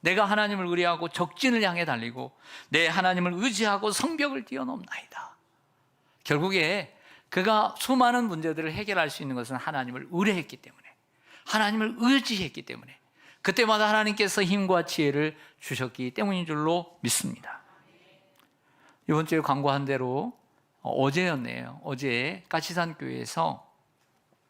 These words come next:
정기 시찰회, 노예를 앞두고 정기 시찰회가 있었는데, 그게 시간이 남아서 목사님들이 돌아가면서 한마디씩 이렇게 하는 시간이 있었습니다. 어떻게 살았는지, 어떤 일이 있는지. 그때 한 목사님이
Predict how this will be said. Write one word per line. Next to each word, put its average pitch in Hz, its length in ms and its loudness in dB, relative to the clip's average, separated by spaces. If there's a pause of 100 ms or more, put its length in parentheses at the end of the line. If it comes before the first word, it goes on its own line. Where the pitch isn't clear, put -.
(680)
정기 151 460 0
시찰회, 123 600 0
노예를 143 300 0
앞두고 131 320 -2
정기 127 240 -6
시찰회가 135 400 -4
있었는데, 113 640 -8 (460)
그게 180 160 -4
시간이 202 340 0
남아서 143 340 2
목사님들이 127 540 -6
돌아가면서 120 580 -2
한마디씩 131 720 -6
이렇게 117 440 -8 (160)
하는 190 220 -2
시간이 113 280 -6
있었습니다. 110 520 -10
어떻게 120 280 -6
살았는지, 123 460 -2
어떤 120 300 -8
일이 117 140 -8
있는지. 113 760 -8 (680)
그때 196 220 2
한 196 300 2
목사님이 139 760 -4